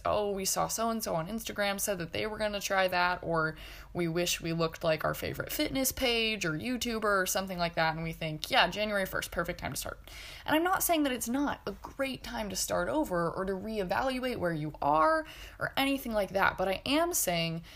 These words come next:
that it's very, very dangerous to put too much stock into one night,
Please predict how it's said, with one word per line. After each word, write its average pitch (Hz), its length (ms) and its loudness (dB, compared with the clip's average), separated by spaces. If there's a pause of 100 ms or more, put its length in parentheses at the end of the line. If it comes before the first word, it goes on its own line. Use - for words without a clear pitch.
(280)
that 190 100 -4
it's 180 140 -6
very, 262 300 2
very 277 180 4
dangerous 180 580 0
to - 100 -2
put - 280 -4
too 254 260 0
much 262 240 0
stock 175 520 2 (140)
into 175 400 -2
one 202 440 0
night, 160 340 0